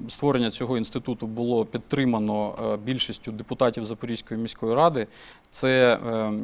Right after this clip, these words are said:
цей комунальний заклад починає зараз працювати, і я думаю, що це буде якраз мій, е, такий внесок, е, в розвиток міста Запоріжжя, яким я зможу пишатися, навіть коли я не буду вже,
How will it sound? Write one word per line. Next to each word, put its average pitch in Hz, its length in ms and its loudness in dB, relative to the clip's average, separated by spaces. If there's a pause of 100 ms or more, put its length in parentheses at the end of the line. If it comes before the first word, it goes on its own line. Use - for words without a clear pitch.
(420)
цей 139 180 2
комунальний 127 480 2
заклад 117 340 0
починає 120 520 -2
зараз 113 340 -2
працювати, 123 840 0
і 113 260 -4
я 127 120 2
думаю, 127 360 0
що 113 120 -8
це - 140 -8
буде 117 280 -4
якраз 113 500 0 (380)
мій, 120 420 0
е, 110 160 -4
такий 117 300 -4
внесок, 113 600 -2
е, 104 220 0
в 101 200 -6
розвиток 110 460 -2
міста 117 260 -4
Запоріжжя, 123 680 -2
яким 110 380 -2
я 110 100 0
зможу 117 320 -4
пишатися, 107 720 0
навіть 113 280 -2
коли 113 260 -6
я 107 100 -2
не 107 80 -4
буду 110 280 -6
вже, 101 260 -2